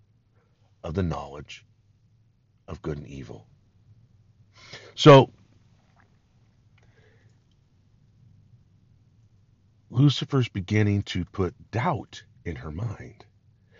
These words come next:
that what God said, I mean, the creator of all things, and Adam and Eve knew this, they walked with him every day in the midst of the garden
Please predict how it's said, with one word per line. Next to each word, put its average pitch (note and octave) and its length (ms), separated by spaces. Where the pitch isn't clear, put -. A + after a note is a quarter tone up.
that G#2+ 220
what G#2+ 340
God B2 420
said, F2 580
I G#2 80
mean, G#2+ 260
the A#2 100
creator A#2+ 560
of F#2 100
all A2+ 220
things, C3+ 460
and G2 100
Adam D3+ 320
and F#2+ 140
Eve G2 260
knew A#2 340
this, - 520
they A2 160
walked E2+ 560
with E2+ 180
him E2+ 580
every C#3 320
day C2 540
in F2 140
the E2 80
midst D#2+ 680
of D#2+ 120
the F2 80
garden A#1+ 560